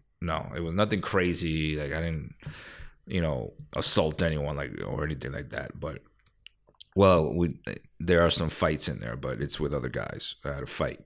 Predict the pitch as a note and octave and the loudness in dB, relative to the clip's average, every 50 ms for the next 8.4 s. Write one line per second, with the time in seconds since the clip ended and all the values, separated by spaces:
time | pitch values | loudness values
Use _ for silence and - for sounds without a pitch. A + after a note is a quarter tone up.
0 | _ - - C#2 - - - - D#2 C2+ C2 - - - - - D#2+ C#2+ - - | _ -14 -12 -12 -10 -8 -4 -4 -2 -2 -4 -4 -6 -6 -2 -2 -2 -2 -2 -4
1 | - - - - - - - - - - - - - _ _ - - - G1+ - | -10 -14 -14 -14 -14 -16 -16 -16 -18 -18 -20 -20 -20 _ _ -18 -14 -12 -12 -12
2 | - - - - - - - - - _ - F2+ F2 E2 D2+ C#2+ - - - - | -12 -14 -16 -10 -10 -8 -8 -10 -10 _ 0 2 2 2 2 0 -2 -6 -10 -14
3 | - - - - - F2+ D#2+ - F2+ E2 - - E2+ D#2+ D#2+ D#2 - - C#2+ B1+ | -14 -14 -10 -6 -4 -4 0 2 2 2 2 2 0 0 0 0 0 0 0 0
4 | B1 D#2+ D#2 D#2 D#2 D#2 F2+ F2 - - E2+ - - - - - B2 A2 A2 G2+ | 0 0 -2 0 0 0 0 2 2 2 0 0 -2 -4 -2 2 4 4 4 4
5 | G2 F2+ F2 E2+ - - - - - G2+ F#2 D#2+ D2+ C2 - - - - - - | 2 0 -2 -2 -2 -2 0 4 4 4 4 4 2 -2 -6 -6 -6 -4 -4 -6
6 | - - D#2 D#2+ E2+ E2+ F2 F2 F2 F2 F2 F2+ - - - - D#2 D#2+ D#2 D#2 | -6 -8 -6 -2 0 0 2 2 2 2 2 0 -2 -6 -8 -6 -4 -2 0 0
7 | D2+ D2 D2+ D2 D2+ - - _ _ _ _ _ _ _ _ _ _ _ _ _ | -2 -2 -4 -6 -10 -12 -16 _ _ _ _ _ _ _ _ _ _ _ _ _
8 | _ _ _ _ _ - - | _ _ _ _ _ -6 -2